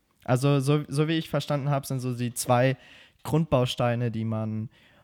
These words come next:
braucht, um sich körperlich durch Sport und Ernährung optimal quasi weiterzubilden,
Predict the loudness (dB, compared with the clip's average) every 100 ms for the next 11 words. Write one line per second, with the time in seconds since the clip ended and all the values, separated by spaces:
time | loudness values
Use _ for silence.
0 | _ _ _ _ _ -8 0 2 4 4
1 | 4 2 -4 -20 -20 _ _ _ 0 0
2 | 0 -2 -2 -2 -6 _ _ _ _ -4
3 | 0 0 0 2 2 2 0 2 0 -2
4 | -8 -20 _ _ _ _ _ _ _ _
5 | 0 0 2 2 2 2 -2 0 2 2
6 | 0 -2 -2 -4 -6 _ _ -2 -2 0
7 | 0 2 2 2 0 -4 _ _ _ -6
8 | -2 0 2 2 2 2 -2 -4 -2 -2
9 | -2 -4